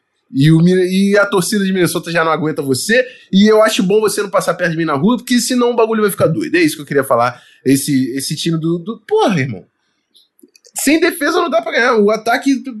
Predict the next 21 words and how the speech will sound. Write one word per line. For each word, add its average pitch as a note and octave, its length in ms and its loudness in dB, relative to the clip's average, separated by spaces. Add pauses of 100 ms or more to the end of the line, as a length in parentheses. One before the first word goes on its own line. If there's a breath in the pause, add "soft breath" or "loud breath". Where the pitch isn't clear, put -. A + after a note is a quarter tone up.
(100)
beleza, A#3+ 580 0
tô, F#3+ 200 0 (200)
ok, G3+ 600 2
temos F3+ 260 -2
um G3 60 2
ataque. F#3+ 520 -2 (200 soft breath)
Até D3+ 240 0
a B3 40 2
linha C4 140 4
ofensiva, A#3 540 0
que G#3+ 100 -2
é - 20 4
horrível, G3 640 2 (380 soft breath)
trabalhou. C#4 760 2
Dalvin A#3 420 2
fez C#4 200 -6
cento C#4+ 240 -4
e - 40 -6
trinta D4+ 380 -4
jardas, C4 460 0
pô, - 200 -10